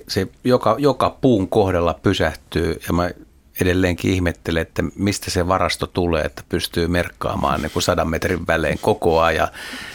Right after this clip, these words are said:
Niin on, on, on, olisiko ketulla niinku vastaavaa, että pystyykö se säännöstelemään niin hyvin, että silloin todella sitä niinku tulisi sitä pissaa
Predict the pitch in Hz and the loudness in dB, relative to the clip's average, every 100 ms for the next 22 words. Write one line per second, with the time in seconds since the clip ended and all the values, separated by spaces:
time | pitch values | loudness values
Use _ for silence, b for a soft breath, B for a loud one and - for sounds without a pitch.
0 | B 95 95 - 113 110 - - 110 113 | B 0 0 2 0 -2 -6 -4 -2 0
1 | 117 110 - 104 - 92 120 - 90 82 | 0 0 -2 0 0 0 0 2 2 2
2 | 85 82 90 101 - - 76 80 82 - | 0 0 0 0 0 -2 -2 -2 -2 -2
3 | 120 - 90 - - 107 92 85 - - | -2 -2 -4 -2 -2 0 0 0 -2 -2
4 | 85 85 82 92 85 92 85 - 90 90 | 0 0 -2 -2 -2 0 -2 -2 0 0
5 | 87 B B B B B 113 101 87 - | -2 B B B B B 2 2 2 0
6 | - 85 87 90 - 101 87 - 80 78 | -2 0 0 -2 0 0 0 -2 -2 -4
7 | - - b b b - 101 - - 78 | -6 -18 b b b -2 0 2 0 0